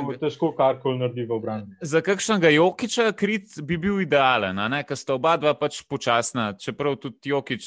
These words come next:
Speaker 1: s to kilažo, ko je izgubil, recimo, v zadnjem letu, je že malo bolj agilen, tudi kakšno zabijanje že vidimo celo z,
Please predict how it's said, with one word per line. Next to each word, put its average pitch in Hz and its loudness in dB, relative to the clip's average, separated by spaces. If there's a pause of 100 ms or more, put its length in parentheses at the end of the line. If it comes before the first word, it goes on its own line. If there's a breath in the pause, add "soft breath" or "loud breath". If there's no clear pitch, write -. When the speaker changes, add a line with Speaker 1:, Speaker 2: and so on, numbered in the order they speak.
(120)
Speaker 1:
s - -18
to 127 -6
kilažo, 123 0
ko - -8
je 110 2
izgubil, 110 -4
recimo, 104 0
v 104 -4
zadnjem 107 0
letu, 104 0
je 104 0
že 98 -6
malo 95 -4 (420)
bolj 101 -2
agilen, 98 -2
tudi 98 -8
kakšno 104 -4
zabijanje 101 -2
že 95 -4
vidimo 98 -2
celo 95 -6
z, 87 -12